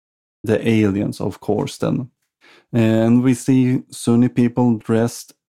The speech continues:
in what I assume is ritual clothing, performing a dance. But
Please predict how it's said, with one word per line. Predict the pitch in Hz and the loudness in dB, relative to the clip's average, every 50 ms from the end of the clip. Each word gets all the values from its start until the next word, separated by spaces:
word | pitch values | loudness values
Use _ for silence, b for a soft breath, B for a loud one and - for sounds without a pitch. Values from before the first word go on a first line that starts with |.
| _ - | _ -2
in | 117 113 110 107 104 104 104 104 104 101 107 107 - - - - | 0 0 2 2 2 2 0 0 0 0 0 -2 -4 -6 -8 -8
what | - 110 107 - | -6 -4 -4 -2
I | 107 104 | -2 -2
assume | 107 110 113 110 - - 110 107 120 127 | -2 -2 -4 -6 -4 -2 0 0 2 0
is | 120 - - - | 0 -2 -4 -4
ritual | 120 117 - 120 113 113 113 120 120 | -4 -4 -2 -2 -2 -2 -2 -6 -8
clothing, | _ - - 123 110 110 107 127 120 117 107 _ _ _ _ _ _ _ _ _ _ | _ -6 -2 -2 -2 0 0 0 -2 -2 -2 _ _ _ _ _ _ _ _ _ _
performing | - 113 101 - - - - 107 104 104 104 104 107 104 101 - - | -4 -4 -4 -6 -6 -4 -2 0 2 2 2 2 2 0 0 -2 -4
a | - 110 101 101 101 _ | -6 -6 -6 -6 -6 _
dance. | - 104 101 104 113 123 139 139 - - - _ _ _ _ _ _ _ _ _ _ _ _ _ _ _ _ _ _ _ _ _ | -2 0 0 0 0 -2 -2 -4 -6 -10 -18 _ _ _ _ _ _ _ _ _ _ _ _ _ _ _ _ _ _ _ _ _
But | 110 113 123 135 - - - - - - | 0 0 0 0 -2 -8 -18 -18 -18 -20